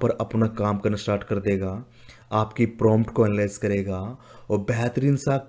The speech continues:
कंटेंट, मीन्स बेहतरीन से कोड्स आपको यहाँ पर बना कर दे देगा, जो कि आपको यहाँ पर दिखाई दे रहे हैं। तो इसने हमारे कोड्स यहाँ पर इस तरीके से बनाने स्टार्ट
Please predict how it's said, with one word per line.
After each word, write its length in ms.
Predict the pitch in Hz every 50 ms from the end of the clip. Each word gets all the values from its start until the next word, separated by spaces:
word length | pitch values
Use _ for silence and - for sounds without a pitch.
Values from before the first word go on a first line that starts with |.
| - -
कंटेंट, 480 | 120 117 117 113 117 117 107 98 101
मीन्स 200 | 101 107 101 - -
बेहतरीन 360 | 107 107 110 110 127 127 127
से 160 | 127 - 135
कोड्स 440 | 127 - - 117 120 127 123 - - - -
आपको 340 | 107 104 107 107 - 120 113
यहाँ 160 | 107 104 101
पर 100 | - 95
बना 240 | 95 107 101 98 95
कर 160 | 95 - 107
दे 180 | 101 - 95 90
देगा, 340 | - - - - - - - _ - - - - - - -
जो 220 | 98 98 120 117
कि 220 | - - 123 117 - -
आपको 300 | 107 104 107 104 - 113
यहाँ 140 | 107 101 98
पर 80 | 98
दिखाई 280 | 101 101 101 - 110 101
दे 140 | 95 104 101
रहे 140 | 95 95 92
हैं। 180 | 95 117 135 - - - - - - -
तो 40 |
इसने 240 | 120 - - 151 143
हमारे 280 | 120 107 107 107 110 117
कोड्स 500 | 113 - - 123 131 143 143 - - 113
यहाँ 160 | 104 101 98
पर 220 | 98 117 - - -
इस 180 | 147 143 - -
तरीके 320 | 117 104 101 101 - 107
से 160 | 101 - 117 107
बनाने 380 | 98 101 98 98 98 101 101
स्टार्ट 380 | 98 - - 95 92 95 95